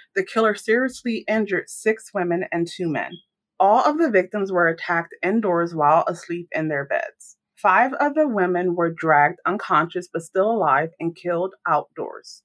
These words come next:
Three of the women were severely mutilated while outdoors. All of the victims were posed in a similar manner. Six of the murdered women had a quote-unquote sharp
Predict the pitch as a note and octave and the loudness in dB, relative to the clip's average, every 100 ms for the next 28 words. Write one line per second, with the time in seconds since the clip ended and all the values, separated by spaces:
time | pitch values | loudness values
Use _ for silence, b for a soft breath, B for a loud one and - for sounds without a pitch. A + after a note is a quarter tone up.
0 | _ G3+ A#3 D4 C#4 C#4+ C4+ G#3 F3 F#3 | _ -2 0 2 2 2 0 2 2 0
1 | G3 F3 E3 F3 - F3+ E3+ F#3+ G3+ F#3+ | -2 0 0 -2 -6 -4 0 0 -2 -4
2 | F#3 G#3 F#3 D3+ D3 - D3+ D3 C#3+ - | -2 0 0 0 -2 -4 -2 0 0 0
3 | D3 C#3+ - - - - - _ - G3+ | -4 -4 -6 -12 -12 -16 -20 _ 2 4
4 | B3 D#4 D#4+ D#4+ E4 G#3+ F#3 G#3+ G3+ G3 | 6 4 4 2 2 2 0 -2 -4 -4
5 | F#3+ F#3 _ F#3 F3 F3+ - G3 F#3 - | -6 -6 _ -2 -2 -4 -8 -8 -6 -2
6 | E3+ G3 B3+ A3 C3+ - - - _ _ | 0 0 2 0 -2 -6 -12 -16 _ _
7 | - B3+ - C#4+ D4+ D#4+ A3 G3+ B3 A#3+ | -6 -6 2 2 4 4 6 4 2 -2
8 | F#3+ F#3 F#3 G3 - F#3+ F3+ F3+ F3+ E3+ | 0 0 0 -2 -2 2 4 2 -4 -6
9 | - G#3+ A3+ A3 G#3+ - - G3+ G#3 | -4 0 0 -2 -4 -4 -6 0 0